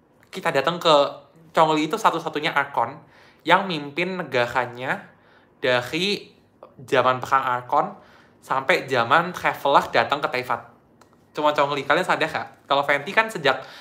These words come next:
sejak Kenria kan dia udah gak mimpin lagi kan, diserahin ke Knight of Favonius. Kalau Kaiden sejak itu kan diserahin ke bonekanya.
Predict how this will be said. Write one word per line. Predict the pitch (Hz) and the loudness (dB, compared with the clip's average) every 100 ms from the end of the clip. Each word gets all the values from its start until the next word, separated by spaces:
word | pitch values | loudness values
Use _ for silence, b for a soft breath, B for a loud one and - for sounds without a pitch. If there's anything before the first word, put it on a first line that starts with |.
| B B B | B B B
sejak | - 151 - 127 127 123 123 - | -8 -6 0 4 6 4 2 -6
Kenria | - 135 131 143 | -2 -2 -2 -4
kan | 175 202 | -2 0
dia | 196 202 | 0 0
udah | |
gak | 131 120 | 0 -2
mimpin | 113 117 | -6 -8
lagi | 113 120 | -8 -6
kan, | 107 117 | -8 -8
diserahin | 120 120 110 123 - | -10 -8 -2 -2 -2
ke | 139 | -6
Knight | 123 117 | -8 -10
of | |
Favonius. | 117 - 120 117 107 - | -10 -8 -8 -8 -12 -6
Kalau | 131 131 | -2 0
Kaiden | 131 127 175 190 | 0 -2 -4 -6
sejak | 135 127 - B B B B - | -2 -2 -2 B B B B -14
itu | - | -8
kan | 180 214 | -4 -4
diserahin | 170 143 131 160 170 | -4 -6 -6 -4 -2
ke | 165 | 0
bonekanya. | 139 117 113 113 110 | 0 -2 -8 -12 -14